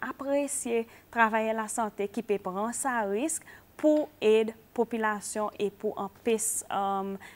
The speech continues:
lapes al nan popilasyon. Alò, kontè nou remèsye sa bon travay la sante ki pare pou,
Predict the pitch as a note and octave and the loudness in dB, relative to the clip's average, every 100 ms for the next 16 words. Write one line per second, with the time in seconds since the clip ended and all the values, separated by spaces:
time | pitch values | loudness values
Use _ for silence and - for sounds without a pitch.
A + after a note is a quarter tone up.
0 | - G3+ F#3+ - G3+ F#3+ - - F#3 F#3+ | -2 0 0 0 0 0 -2 2 4 4
1 | F#3+ F3+ F#3+ F#3 F3+ F3+ - - - - | 0 -4 -6 -4 -4 -4 -12 -14 -18 -10
2 | F#3+ F#3+ A#3+ G#3+ G3+ F3 F#3+ C4 C4+ C4 | -6 -4 -2 -2 -2 -2 0 0 0 0
3 | B3+ B3 A3+ A3 A3 A3 G#3+ G#3+ - G#3 | -4 -2 -4 -2 -2 -2 -4 -6 -6 -4
4 | G3+ - G#3+ G3+ F3+ F3+ G3+ - A3+ | -6 -8 -6 -2 -2 -2 -6 -4 -6